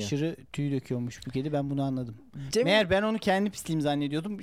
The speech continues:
Speaker 1: Kedi batırıyormuş abi. Ben tertemiz bir insan çıktım.
Speaker 2: Ya, zaten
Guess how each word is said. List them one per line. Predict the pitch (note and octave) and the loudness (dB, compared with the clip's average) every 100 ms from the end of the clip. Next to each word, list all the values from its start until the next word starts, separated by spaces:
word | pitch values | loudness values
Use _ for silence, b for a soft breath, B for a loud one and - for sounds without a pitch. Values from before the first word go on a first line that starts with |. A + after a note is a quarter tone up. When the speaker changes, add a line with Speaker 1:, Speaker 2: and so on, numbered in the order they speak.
| D#3+ | -10
Speaker 1:
Kedi | - F#3 G#3+ | -2 0 2
batırıyormuş | G#3+ F3+ F3 C3+ | 0 2 0 2
abi. | D#3 E3 D3+ C3+ | 2 2 0 0
Ben | D3+ D#3 | 0 0
tertemiz | E3+ D#3+ D#3+ D#3+ D#3 | 0 -2 0 -2 0
bir | |
insan | D#3 D3 D#3+ | -2 0 -4
çıktım. | - - A2 - b b b b b _ - | -4 -10 -10 -10 b b b b b _ -6
Speaker 2:
Ya, | C3+ C3 - - - _ - | 0 0 -2 -12 -20 _ -12
zaten | A#2 A#2+ - D#3 | -4 -2 0 -2